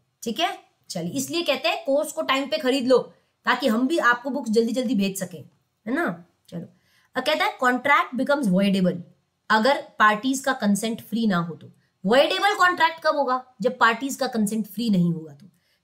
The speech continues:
कॉन्ट्रैक्ट कब वॉइड होगा? जब लॉ बदल जाए, सर्कमस्टांसेस बदल जाए। वॉइडेबल कब होगा? जब कंसेंट फ्री नहीं होगा तो, ठीक है? बहुत ही सिंपल है। अब ये लास्ट दो डिफरेंस ही पढ़ लो।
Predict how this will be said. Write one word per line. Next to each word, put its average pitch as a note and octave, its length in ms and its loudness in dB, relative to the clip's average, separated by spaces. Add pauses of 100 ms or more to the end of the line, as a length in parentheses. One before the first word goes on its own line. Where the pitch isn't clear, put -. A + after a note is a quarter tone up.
कॉन्ट्रैक्ट D#4 580 2
कब F#4+ 140 2
वॉइड E4 240 4
होगा? D4+ 240 2 (400)
जब - 320 2
लॉ C4 220 4
बदल C#4 260 4
जाए, C4+ 160 2
सर्कमस्टांसेस A3+ 640 -2
बदल E3+ 220 -4
जाए। D#3+ 200 -16 (300)
वॉइडेबल D#4 560 4
कब G4 160 4
होगा? D4+ 280 4
जब C#4 200 -2
कंसेंट B3 420 -2
फ्री G#3+ 240 -2
नहीं F3+ 220 4
होगा E3+ 280 0 (220)
तो, F3+ 180 -8 (340)
ठीक A#3+ 120 -4
है? F#3 240 0
बहुत B3+ 280 2
ही C#4 60 -4
सिंपल A#3 380 -4
है। A3 80 -12 (1200)
अब F#3+ 120 0
ये A#3 800 2
लास्ट A3 360 2
दो A#3 140 2
डिफरेंस G#3+ 340 -2
ही A#3+ 60 -8
पढ़ G3 200 -4
लो। G3 80 -10